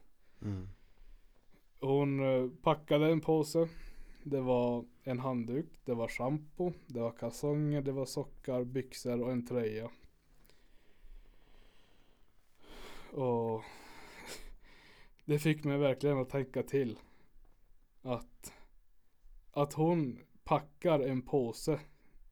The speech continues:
Speaker 2: när jag har sagt att jag tänker dra. Det,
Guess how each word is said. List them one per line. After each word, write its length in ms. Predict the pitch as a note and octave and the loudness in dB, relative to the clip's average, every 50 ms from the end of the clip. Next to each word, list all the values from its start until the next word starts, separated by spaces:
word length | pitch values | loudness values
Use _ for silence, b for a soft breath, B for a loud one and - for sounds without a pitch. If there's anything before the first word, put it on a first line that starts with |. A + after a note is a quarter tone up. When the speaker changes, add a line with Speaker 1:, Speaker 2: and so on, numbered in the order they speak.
| - - - - - - | -20 -20 -20 -20 -20 -10
Speaker 2:
när 160 | - C3+ C3+ | -6 -2 0
jag 80 | B2+ B2 | 2 2
har 100 | B2 B2 | 0 0
sagt 360 | - - D3+ D3 D3+ - - | 0 0 0 0 0 -4 -6
att 160 | B2 A2 - | -6 -6 -4
jag 120 | A#2+ A2+ - | -6 -6 -4
tänker 320 | B2+ A2+ G#2+ - - A#2+ | -4 -6 -6 -6 -6 -6
dra. 380 | A2+ A#2+ B2 C3 B2 A2+ A2 - - - - - - - _ _ - - - - - - - - - - - - - - - - - - - - - | -6 -2 -2 0 0 -2 -4 -6 -12 -18 -20 -20 -20 -20 _ _ -20 -18 -18 -18 -20 -20 -20 -20 -20 -20 -20 -16 -16 -14 -14 -16 -18 -20 -20 -16 -8
Det, 260 | - C3 C3 C#3 | -6 -6 -6 -6